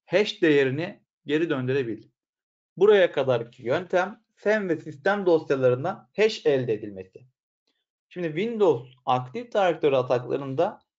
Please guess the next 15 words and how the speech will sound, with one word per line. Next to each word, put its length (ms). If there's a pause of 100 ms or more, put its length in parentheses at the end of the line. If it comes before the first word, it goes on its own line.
(180)
eğer 300
size 340
bu 140
parola, 520 (260)
clear 320
text 300
parola 300
istiyorsanız 720 (420)
bu 180
hashlere 500
karşı 680 (280)
brute 300
force 220
saldırısı 520
yapabilirsiniz. 760